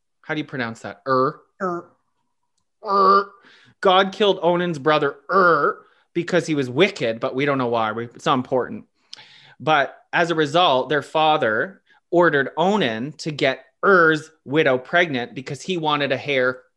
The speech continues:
Speaker 1: a hair, <laughs> an heir for the family fortune.
Speaker 2: Okay.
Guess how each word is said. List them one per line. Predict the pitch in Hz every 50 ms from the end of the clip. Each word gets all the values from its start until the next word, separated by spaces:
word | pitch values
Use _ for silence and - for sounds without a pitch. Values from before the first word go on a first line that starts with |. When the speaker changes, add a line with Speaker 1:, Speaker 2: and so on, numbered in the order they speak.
| _ -
Speaker 1:
a | -
hair, | - - 123 107 117 127 - - - - 508 523 508 508 480 453 381 381 - - - -
<laughs> | 220 208 - - _ -
an | 147 151
heir | 151 151 147 143 139 131 120 120 - - - - - -
for | _ - 175 160
the | 147 139
family | - - 160 143 143 143 143 131 131
fortune. | - - 156 151 156 156 - - 101 95 113 - _ _ _ _ -
Speaker 2:
Okay. | 202 208 202 208 196 160 143 147 208 -